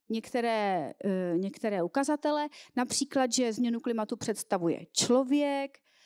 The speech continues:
že je nutné změnit něco v naší činnosti, nebo ten pocit, pocit naléhavosti a urgence, že bychom teď hned, bychom teda měli nutně s tím problémem něco dělat. Eh,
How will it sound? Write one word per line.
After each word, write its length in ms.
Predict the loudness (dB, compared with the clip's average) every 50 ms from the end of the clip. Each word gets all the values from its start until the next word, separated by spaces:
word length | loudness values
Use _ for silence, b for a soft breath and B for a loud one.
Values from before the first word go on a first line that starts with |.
| b b b -2
že 400 | 0 0 0 0 0 0 0 0 0
je 160 | -2 -2 -2
nutné 400 | -2 -4 -4 -4 -4 -4 -4 -4
změnit 320 | -4 -4 -4 -4 -4 -4 -4
něco 240 | -6 -6 -4 -4 -2
v 40 | -2
naší 320 | -2 -2 -4 -6 -8 -6
činnosti, 1120 | -4 -2 2 2 2 2 2 0 -2 -4 -4 -4 -4 -6 -4 -2 0 0 0 0 -2 -4 b b b b b b b b b -2
nebo 760 | -2 0 -2 -2 -2 -2 -2 -2 0 0 -2 -2 -2 -4 -6 b b b b _ _
ten 280 | 0 0 2 0 0 0
pocit, 460 | -2 -2 -2 -2 -4 -4 -4 -6 -6 _
pocit 320 | -2 -2 0 -2 -2 0
naléhavosti 680 | 0 0 2 2 0 0 -2 -2 -4 -4 -4 -2 -2 -2
a 80 | 0 0
urgence, 680 | 0 -2 0 -2 -2 -2 -2 -4 -2 -2 -2 -4 -4 -8 _ _ _ _ _ _ _ -2
že 100 | -2 0
bychom 360 | 0 0 0 0 0 0 0
teď 240 | 0 -2 -4 -2 -2
hned, 540 | 0 0 0 0 0 -2 -4 _ -16 -18 -18 _ _ _
bychom 360 | -4 -2 0 0 0 0 0
teda 200 | 0 0 0 0
měli 360 | 0 -2 -2 -4 -4 -6 -8 B B B B B B
nutně 480 | -2 -2 -2 -2 -2 0 0 2 0 -2 b b b b
s 100 | -18 -18 _ _ _
tím 120 | -2 -2 0
problémem 560 | 0 -2 -2 -2 -2 -2 -2 -2 -2 -2 -2
něco 360 | -4 -4 -6 -6 -6 -6 -4
dělat. 420 | -2 -2 -2 -2 -2 -4 -6 -8 -12 -16 -20 _ _ _ _ _ _ _ _ _ _ _ _ _ _ _ _ _ _ _ _ _ -16 B B B B B B B B B B B B B _ 2
Eh, 560 | 4 4 4 4 2 0 0 0 -2 -2 -4